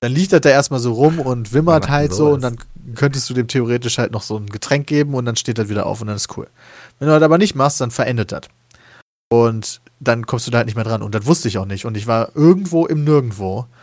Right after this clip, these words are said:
Speaker 1: und musste dann den Sattel nehmen und erst mal zehn Minuten irgendwo hinlaufen
Speaker 2: <laughs>
Speaker 1: und hab da versucht, dann jemandem anderen das Pferd zu klauen, äh,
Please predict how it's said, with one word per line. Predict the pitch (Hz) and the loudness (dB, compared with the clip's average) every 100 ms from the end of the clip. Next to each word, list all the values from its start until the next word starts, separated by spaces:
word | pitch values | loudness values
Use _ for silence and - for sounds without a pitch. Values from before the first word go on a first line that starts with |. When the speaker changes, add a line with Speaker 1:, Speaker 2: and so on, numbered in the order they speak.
| _ _ _ _ | _ _ _ _
Speaker 1:
und | 131 135 | 0 4
musste | 180 190 143 | 4 2 -2
dann | 110 101 110 147 - _ - | -2 -2 -4 -10 -14 _ -4
den | 123 113 | -2 2
Sattel | 135 180 139 | 2 4 2
nehmen | 101 98 98 123 - - _ _ | 0 -6 -6 -8 -10 -18 _ _
und | 151 165 | 4 4
erst | 151 - | 2 2
mal | 135 | 0
zehn | - 190 | 4 4
Minuten | 185 160 175 156 | 4 0 -2 0
irgendwo | 156 180 185 156 | 4 4 4 2
hinlaufen | 151 190 131 107 107 - 131 156 415 - | 4 4 2 2 0 -2 -2 -6 -12 -14
Speaker 2:
<laughs> | 339 _ - | -16 _ 0
Speaker 1:
und | 151 160 - | 2 4 2
hab | 139 - | 0 4
da | 160 180 | 4 6
versucht, | 165 156 165 | 2 2 0
dann | 143 | 0
jemandem | 139 131 | 2 2
anderen | 151 185 143 117 | 2 4 2 0
das | 107 | -4
Pferd | - 104 | -2 -4
zu | - - | -4 -10
klauen, | - 101 101 147 - - - _ _ | -8 -6 -6 -8 -14 -20 -20 _ _
äh, | 120 110 113 | 0 2 2